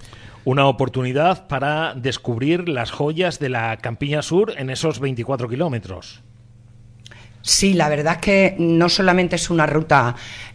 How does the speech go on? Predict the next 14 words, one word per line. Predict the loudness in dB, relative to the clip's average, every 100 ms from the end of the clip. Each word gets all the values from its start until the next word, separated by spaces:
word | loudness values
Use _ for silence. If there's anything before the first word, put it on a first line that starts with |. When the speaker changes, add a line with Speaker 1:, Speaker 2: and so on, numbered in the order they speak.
| 0
Speaker 2:
eh, | 4 6 4 2 2
para | 0
hacer | 0 0 2 4 2
un | 2
poco | 0 2 4
de | 6
deporte, | 4 4 2 6 6
andar, | 6 6 4 2 2
¿no? | -2 0
Que | -2
nos | -2
gusta, | -2 -6 -4 -4
por | -4
supuesto, | -4 -4 0 -2 -2 -6